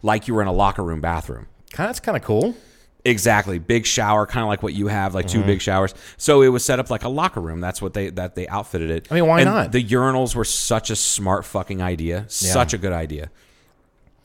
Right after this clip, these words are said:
Speaker 1: So, yeah, I think you
Speaker 2: I,
Speaker 1: should
Speaker 2: I,
Speaker 1: do it.
Speaker 2: I know a guy, I w-, I wouldn't do this. There's, like, maybe people can tell us if they've done this before. They do back east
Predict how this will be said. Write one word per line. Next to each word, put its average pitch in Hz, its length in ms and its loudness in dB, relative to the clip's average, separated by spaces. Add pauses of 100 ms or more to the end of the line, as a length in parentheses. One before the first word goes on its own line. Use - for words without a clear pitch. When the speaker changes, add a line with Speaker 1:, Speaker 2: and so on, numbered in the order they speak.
(120)
Speaker 1:
So, 117 200 0
yeah, 110 360 2
I 98 60 -4
think 113 180 -6
you 113 60 0
Speaker 2:
I, 110 40 0
Speaker 1:
should 104 120 -4
Speaker 2:
I, 92 80 -6
Speaker 1:
do 113 160 2
it. 90 160 -2
Speaker 2:
I 135 100 2
know 160 220 4
a 123 40 4
guy, 110 420 2
I 110 100 0
w-, 117 160 4
I - 40 0
wouldn't 117 200 2
do 95 80 0
this. 87 240 0
There's, 101 140 -2
like, 107 140 -8
maybe 104 300 2
people 107 380 0
can 101 280 -4
tell 87 200 0
us 80 120 -6
if 80 60 -6
they've 80 140 -4
done 80 80 -4
this 76 100 -6
before. 80 320 -4
They 80 80 -4
do 85 260 -6
back 101 380 0
east 104 440 -4